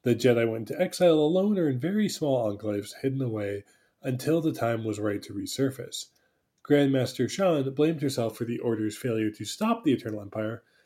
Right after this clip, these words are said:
and went into self-imposed exile on Odessen. Though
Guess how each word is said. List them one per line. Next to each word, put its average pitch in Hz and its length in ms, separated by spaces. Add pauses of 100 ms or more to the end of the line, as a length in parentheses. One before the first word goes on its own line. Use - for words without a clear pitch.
(120)
and 226 320
went 147 180
into 143 180
self-imposed 131 760
exile 107 460
on 104 240
Odessen. 110 560 (600)
Though 160 500